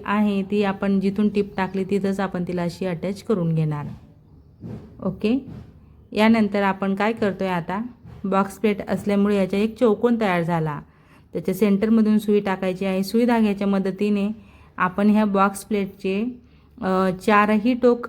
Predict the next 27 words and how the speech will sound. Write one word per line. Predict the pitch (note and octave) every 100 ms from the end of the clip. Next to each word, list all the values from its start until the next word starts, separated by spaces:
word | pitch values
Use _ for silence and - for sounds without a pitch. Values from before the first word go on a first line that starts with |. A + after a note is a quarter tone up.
| -
एकत्र | G3+ G3+ G#3 G3+ A3
घेणार | A3 G3 F3 F#3+
आहेत. | G#3+ G3+ F3 C#3+ - -
बघा | G3+ F#3 F#3 G#3+
हे | F#3 G#3 G#3+
टोक, | G#3 G3 G3 - _ - - _ -
तसंच, | G3+ G3 G3+ G3+
अ, | G3 F#3+ F#3 F#3 F#3
ते | G#3+
टोक | A3+ G3 G3 - - _ _ - -
आणि | G3 G3+
दोन्ही | G3+ G3+ G3 A3
खालचे | G#3+ F#3 E3 F3
टोक. | D#3+ D3+ - - _ _ _ _ -
तर | A3 -
असे | G3+ G3+ B3
आपण | A#3 A#3+ A3+
चारही | A3+ G#3 G3 F#3+ A3
टोक | A#3 G#3+ G#3 -
एकत्र | G#3 F#3+ G3+ G3 - G3
घेत | F#3 G#3+ G#3+ F#3+ G3 - _ _ _ -
इथं | G3+ G3 - G#3+ A3 -
एक | G3 G3
आपला | G3 F#3+ F#3+
असा | F#3+ G3+
स्क्वेअर | G#3+ - G#3 F#3+ F#3+ G#3
बनतोय. | G3 F3 D#3+ D#3